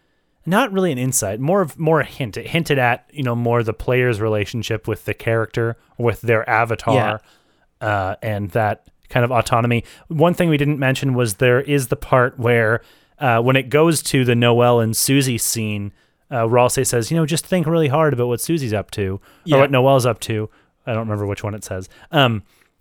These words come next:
Speaker 1: and when it comes back, it is the same thing of, like, them finishing a conversation.
Speaker 2: Yeah.
Speaker 1: Right?
Speaker 2: Oh,
Speaker 1: And, uh,
Speaker 2: in-, interestingly enough, in the Snowgrave route,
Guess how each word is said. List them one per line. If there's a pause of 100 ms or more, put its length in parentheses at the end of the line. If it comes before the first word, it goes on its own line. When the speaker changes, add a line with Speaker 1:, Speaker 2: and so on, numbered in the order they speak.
Speaker 1:
and
when
it
comes
back,
it
is
the
same
thing
of,
like,
them
finishing
a
conversation. (800)
Speaker 2:
Yeah. (160)
Speaker 1:
Right?
Speaker 2:
Oh,
Speaker 1:
And,
uh,
Speaker 2:
in-, (120)
interestingly
enough,
in
the
Snowgrave
route,